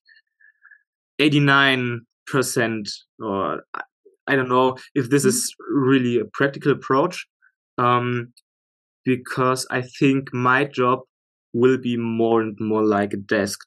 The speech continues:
Speaker 1: job. So for now, I'm still judging myself, and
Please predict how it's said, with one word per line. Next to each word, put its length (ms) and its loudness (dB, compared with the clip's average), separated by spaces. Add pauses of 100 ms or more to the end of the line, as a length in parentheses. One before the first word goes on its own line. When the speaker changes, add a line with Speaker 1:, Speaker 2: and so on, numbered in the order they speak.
Speaker 1:
job. 180 -6 (800)
So 200 2
for 160 0
now, 340 4
I'm 120 -2
still 420 2 (200)
judging 380 -2
myself, 600 2
and 180 -10